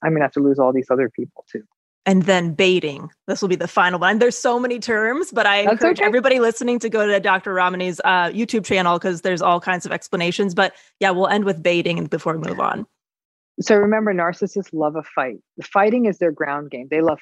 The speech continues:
Speaker 1: fights. They love chaos, all of that. Baiting is when they drop something, hoping that you'll take the bait. You know, whether it's a criticism, whether it's an innuendo,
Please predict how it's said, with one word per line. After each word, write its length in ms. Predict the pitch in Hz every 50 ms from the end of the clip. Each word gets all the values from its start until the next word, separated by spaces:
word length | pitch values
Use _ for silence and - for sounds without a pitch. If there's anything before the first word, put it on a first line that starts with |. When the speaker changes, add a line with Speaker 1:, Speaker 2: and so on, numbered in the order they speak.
| _
Speaker 1:
fights. 300 | - 165 170 175 - - _
They 120 | - 160 151
love 180 | 147 131 131 - _ -
chaos, 480 | - 156 156 160 147 143 147 143 - _ _
all 200 | - 151 147 151
of 80 | 143 139
that. 180 | - 131 117 113 - _ _ - - _ _ - 151 - -
Baiting 680 | 208 202 214 254 277 240 208 156 123 123 123 - 170 - _ _ _ _ _ _ _ _
is 180 | 214 214 190 185
when 240 | 175 175 190 190 185
they 160 | 180 175 170
drop 400 | 156 - 170 180 185 196 - -
something, 600 | _ - 208 202 196 - 226 226 233 262 294 294 - _ _ _ _ _ _ _ _ _ _ _ _ _ -
hoping 420 | - - 190 185 180 202 190 180
that 120 | 175 160 147
you'll 180 | 156 151 151
take 400 | - - - - 151 147 - -
the 100 | - 165
bait. 480 | 147 165 151 143 120 - - - - - _ _ _ _ _ _ _ _
You 80 | 185
know, 160 | 185 185 180 -
whether 300 | 180 190 180 170 175 170
it's 160 | 156 - -
a 40 | -
criticism, 1040 | - - 214 202 196 202 185 - 208 190 175 - 196 180 175 175 170 180 180 180 - _ _ _
whether 260 | _ 175 170 170 165 160
it's 140 | 151 -
an 80 | 165 160
innuendo, 1080 | 156 156 156 151 151 156 160 175 175 180 180 170 175 165 165 165 165 160 160 160 160